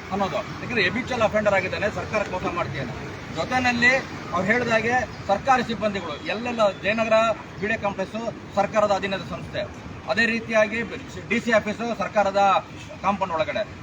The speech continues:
ಬಿ ಡಿ ಎ ಕಾಂಪ್ಲೆಕ್ಸು ಅದು ಸರ್ಕಾರದ ಒಂದು ಬಿ ಡಿ ಎ, ಆ, ಅಂಗಸಂಸ್ಥೆ ಸರ್ಕಾರದ.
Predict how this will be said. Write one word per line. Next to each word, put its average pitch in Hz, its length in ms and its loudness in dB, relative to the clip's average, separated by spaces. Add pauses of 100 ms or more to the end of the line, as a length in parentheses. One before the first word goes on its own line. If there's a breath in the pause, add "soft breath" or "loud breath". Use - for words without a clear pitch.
(140)
ಬಿ 214 100 -2
ಡಿ 240 60 -2
ಎ 254 100 4
ಕಾಂಪ್ಲೆಕ್ಸು 220 540 -2
ಅದು 214 260 4
ಸರ್ಕಾರದ 202 460 2
ಒಂದು 202 260 0
ಬಿ 190 140 -4
ಡಿ 202 60 -2
ಎ, 190 260 4 (260)
ಆ, 170 280 6
ಅಂಗಸಂಸ್ಥೆ 196 880 0
ಸರ್ಕಾರದ. 180 420 2